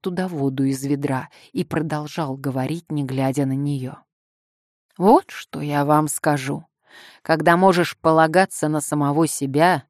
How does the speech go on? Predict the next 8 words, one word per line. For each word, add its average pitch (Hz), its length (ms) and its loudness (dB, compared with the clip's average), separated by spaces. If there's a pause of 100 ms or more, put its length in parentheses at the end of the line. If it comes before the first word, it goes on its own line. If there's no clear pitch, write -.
это 190 460 2
большое 147 600 0
дело. 143 480 -2 (540)
Глава 170 420 6
семьи 208 540 -2
должен 180 680 0
все - 280 0
уметь. 156 640 -6